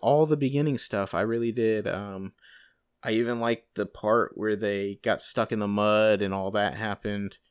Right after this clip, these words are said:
Um, and then I liked how Maggie, she reveals her kid's name, you know, uh, Herschel.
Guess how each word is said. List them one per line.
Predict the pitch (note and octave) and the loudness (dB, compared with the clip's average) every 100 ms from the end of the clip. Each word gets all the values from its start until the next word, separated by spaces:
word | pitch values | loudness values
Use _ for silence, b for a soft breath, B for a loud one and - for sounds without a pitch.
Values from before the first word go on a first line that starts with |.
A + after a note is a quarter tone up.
| _ _ _ _ - | _ _ _ _ -14
Um, | F#2+ F#2+ F#2 F#2 F#2 _ _ _ _ - | -10 -10 -10 -12 -14 _ _ _ _ -12
and | F#2 F2+ | -8 -6
then | F#2+ F#2+ F#2+ F2+ - | -4 -4 -6 -10 -8
I | G2 | -8
liked | F#2+ G2 G2 - | -2 -2 -2 -6
how | - G2 | -8 -4
Maggie, | F#2+ F#2 F#2+ F#2+ F#2+ F#2+ E2+ F2 _ _ | -2 -2 -2 -4 -8 -6 -10 -14 _ _
she | - B2 | -6 -2
reveals | G#2+ G#2+ G#2+ G#2 G2+ | 0 0 2 2 2
her | G#2+ | -2
kid's | - A2+ F#2+ | 0 0 0
name, | G2+ G2+ G#2 | -2 0 -2
you | G2+ | -4
know, | F#2+ F#2+ A2 | -4 -4 -4
uh, | G2 - | -6 -2
Herschel. | B2 A#2 - C#3+ D#3+ | 2 4 4 4 2